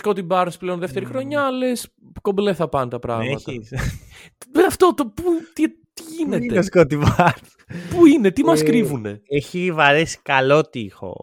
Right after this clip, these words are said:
Speaker 2: ο Barnes, η αλήθεια
Speaker 1: Ναι,
Speaker 2: είναι.
Speaker 1: εντάξει,
Speaker 2: Εντάξει.
Speaker 1: λογικό είναι. Κάποια στιγμή θα γίνει.
Speaker 2: Λογικό. Συμβαίνει.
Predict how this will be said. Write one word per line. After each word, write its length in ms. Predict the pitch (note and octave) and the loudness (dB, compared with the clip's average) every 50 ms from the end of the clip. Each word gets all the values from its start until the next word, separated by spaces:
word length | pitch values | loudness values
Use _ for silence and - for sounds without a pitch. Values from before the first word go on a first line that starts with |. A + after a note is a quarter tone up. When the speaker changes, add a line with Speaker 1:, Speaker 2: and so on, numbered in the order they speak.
| - - - | -18 -18 -12
Speaker 2:
ο 220 | A2+ A2 G#2+ G#2+ G#2 | -10 -10 -10 -4 -2
Barnes, 360 | A2 G#2+ G2+ F#2+ F#2+ G#2 G2+ - | 0 0 0 0 -4 -8 -12 -14
η 60 | - | -14
αλήθεια 200 | F#2+ F#2+ - - F#3 G#3+ | -14 -12 -10 -8 -6 -4
Speaker 1:
Ναι, 60 | G#3 C#3+ | -4 -4
Speaker 2:
είναι. 80 | G#2+ | -4
Speaker 1:
εντάξει, 180 | - G2 G#2 D#3+ | -6 -6 -8 -6
Speaker 2:
Εντάξει. 340 | F#3 F#3 C#4+ C#4 - - D3+ | -2 -2 -2 -2 0 0 0
Speaker 1:
λογικό 360 | D#3+ - A#2 B2+ - G3 F3+ | 0 0 0 -2 -2 -2 -2
είναι. 200 | C3 G#2+ G2 G2 - | -2 -2 -6 -10 -8
Κάποια 240 | - E3+ - - | -6 -6 -6 -8
στιγμή 220 | B2 - - - F#3 | -10 -8 -6 -4 -2
θα 120 | - G3+ | -2 -2
γίνει. 360 | F3+ D3+ C#3 A2 G#2 A#2 _ _ _ _ _ _ _ _ _ _ _ | -2 -2 -4 -8 -8 -12 _ _ _ _ _ _ _ _ _ _ _
Speaker 2:
Λογικό. 960 | - D#3+ D3+ D3+ C#3+ B2+ A#2+ B2+ A#2+ - - C#3 C3 B2+ B2 A2+ E2+ - _ _ _ _ _ _ _ _ _ | -2 2 4 4 4 4 0 -4 -12 -6 0 2 2 2 2 0 -2 -8 _ _ _ _ _ _ _ _ _
Συμβαίνει. 920 | - - - - B3+ B3 A#3 G#3 G3+ G3+ F3+ E3 C#3+ B2+ A#2 G#2+ F#2+ F#2 | -10 -6 -4 -2 -2 0 0 0 2 2 2 2 0 -2 -4 -8 -12 -14